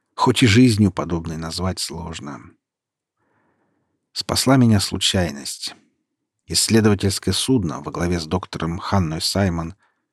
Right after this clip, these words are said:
обнаружило останки моего корабля. Гроб со мной вытащили на поверхность, и пока женщина рассматривала свою находку, её коллега выстрелил в неё, надеясь убрать конкурента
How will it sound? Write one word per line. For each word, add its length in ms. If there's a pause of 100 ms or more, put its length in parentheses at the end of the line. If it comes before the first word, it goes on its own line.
(220)
обнаружило 640
останки 640
моего 440
корабля. 640 (1000)
Гроб 300
со 120
мной 180
вытащили 500
на 100
поверхность, 680 (260)
и 160
пока 320
женщина 480
рассматривала 680
свою 280
находку, 720 (460)
её 280
коллега 460
выстрелил 640
в 100
неё, 320 (400)
надеясь 400
убрать 260
конкурента 640